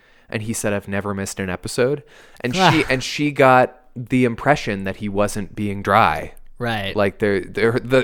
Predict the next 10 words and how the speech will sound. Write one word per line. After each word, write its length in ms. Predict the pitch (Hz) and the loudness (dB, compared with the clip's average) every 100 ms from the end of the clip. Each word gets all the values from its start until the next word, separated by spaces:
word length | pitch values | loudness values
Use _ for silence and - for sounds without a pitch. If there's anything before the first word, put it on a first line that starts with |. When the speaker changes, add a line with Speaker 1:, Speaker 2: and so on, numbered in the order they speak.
| 120 | 4
Speaker 1:
her 100 | 156 | 0
takeaway 540 | - 165 160 123 95 | 4 2 4 2 2
from 220 | - 98 | -2 -6
that 200 | 95 92 | -4 -4
was 220 | 90 90 95 | -4 -6 -6
Woody 260 | 113 117 | -4 -2
Allen 500 | 107 104 98 90 87 - _ _ _ _ _ _ _ | -2 -2 -4 -8 -14 -20 _ _ _ _ _ _ _
is 180 | 110 - | -8 -6
not 380 | 107 113 117 - | -2 2 2 2
necessarily 960 | 117 107 107 - 104 104 95 95 87 | -2 -2 -4 0 0 2 0 -2 -4